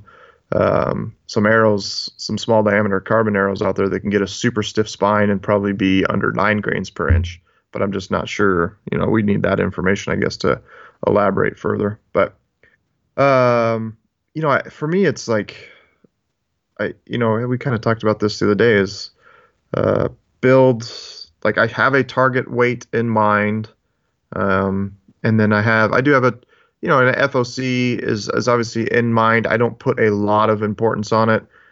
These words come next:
Go back to, um, that episode. I don't know, man, that was a couple years ago. The first one we did with Darren Cooper. Uh, that guy knows more about, uh, technical side of archery than, than a lot of people will forget in their lifetimes. Um,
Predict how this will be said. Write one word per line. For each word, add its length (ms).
Go 140
back 340
to, 560
um, 520
that 160
episode. 460
I 100
don't 120
know, 160
man, 140
that 80
was 100
a 20
couple 180
years 240
ago. 160
The 80
first 300
one 100
we 60
did 140
with 120
Darren 240
Cooper. 460
Uh, 320
that 220
guy 160
knows 280
more 560
about, 580
uh, 220
technical 400
side 220
of 80
archery 400
than, 280
than 100
a 80
lot 140
of 60
people 260
will 80
forget 400
in 60
their 120
lifetimes. 880
Um, 640